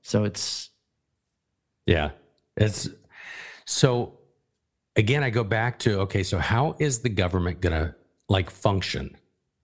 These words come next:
Speaker 2: I mean, you know, we're, we're funding war in Ukraine and, you know, we've got armed services all over the world. And at some point, we're already, you know, thirty-two trillion in debt. But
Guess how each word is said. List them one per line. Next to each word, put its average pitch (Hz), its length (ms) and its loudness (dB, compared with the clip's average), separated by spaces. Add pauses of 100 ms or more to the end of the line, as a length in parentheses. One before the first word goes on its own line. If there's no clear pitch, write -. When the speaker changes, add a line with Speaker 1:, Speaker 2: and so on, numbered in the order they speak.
Speaker 2:
I - 40 2
mean, 101 300 0 (260)
you 113 100 4
know, 92 160 2
we're, 95 260 2 (540)
we're 98 120 4
funding 120 880 0
war 107 300 2
in 104 100 0
Ukraine 104 720 2
and, 80 420 0 (160)
you 92 120 4
know, 80 140 2
we've 82 160 0
got 82 240 0 (920)
armed 110 260 4
services 107 520 2
all 101 160 2
over 98 160 0
the 90 80 2
world. 98 600 0 (680)
And 92 120 4
at 92 140 2
some 160 280 2
point, 120 320 0 (180)
we're 101 180 4
already, 117 480 0 (420)
you - 120 2
know, 80 120 4
thirty-two 98 440 0
trillion 95 420 2
in 78 160 -2
debt. 73 460 -2 (520)
But 90 220 4